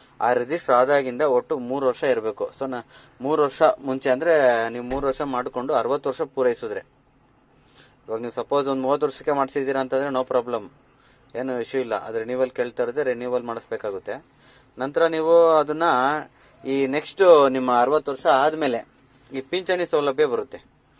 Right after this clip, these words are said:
So, ಅದು ಯಾವ ತರ ಅಂತಂದ್ರೆ ಪೆನ್ಷನ್ ತರ ಸಿಗುತ್ತೆ ನಿಮ್ಗೆ. ಇಷ್ಟು ಪರ್ಸೆಂಟೇಜ್ ಆ ಏಜ್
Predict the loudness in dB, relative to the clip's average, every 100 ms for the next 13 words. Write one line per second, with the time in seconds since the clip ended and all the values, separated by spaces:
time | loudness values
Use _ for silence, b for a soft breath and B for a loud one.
0 | B B B B 0 2 4 2 2 2
1 | 0 0 -2 -4 -4 -6 -8 -6 -6 -6
2 | -8 -6 -6 -6 -8 -6 -6 -8 -10 -4
3 | -4 -4 -2 -2 -2 -2 -2 -4 -4 -8